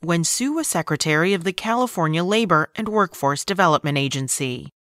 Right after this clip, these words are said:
House Republican leaders introduced federal energy and permitting policies in the form of a comprehensive legislative package. The G O P leadership is proposing facilitating access to domestic energy resources,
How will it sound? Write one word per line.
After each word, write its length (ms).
House 300
Republican 600
leaders 400
introduced 680
federal 480
energy 400
and 160
permitting 520
policies 580
in 80
the 80
form 460
of 120
a 60
comprehensive 840
legislative 680
package. 720
The 140
G 200
O 120
P 240
leadership 640
is 100
proposing 580
facilitating 840
access 500
to 140
domestic 560
energy 400
resources, 960